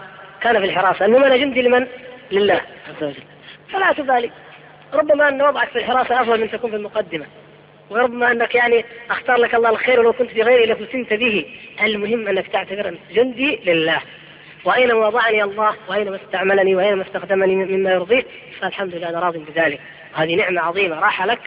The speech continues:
وصبر، يعني، تت-، تتقوى به، ثم ترجو بعدها بإذن الله سبحانه وتعالى:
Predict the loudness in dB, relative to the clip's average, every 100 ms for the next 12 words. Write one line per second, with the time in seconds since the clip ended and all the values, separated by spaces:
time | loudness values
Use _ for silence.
0 | -16 -20 -20 -20 -14 -6 -2 0 2 2
1 | -2 -12 -10 -10 -10 -10 -10 -6 0 4
2 | 4 4 0 -2 -12 -20 0 2 4 4
3 | 2 0 -8 -4 0 2 2 0 0 0
4 | -2 -8 -20 -20 -20 -6 -4 -2 -2 -2
5 | -2 -6 -6 -2 -2 -4 -4 -2 0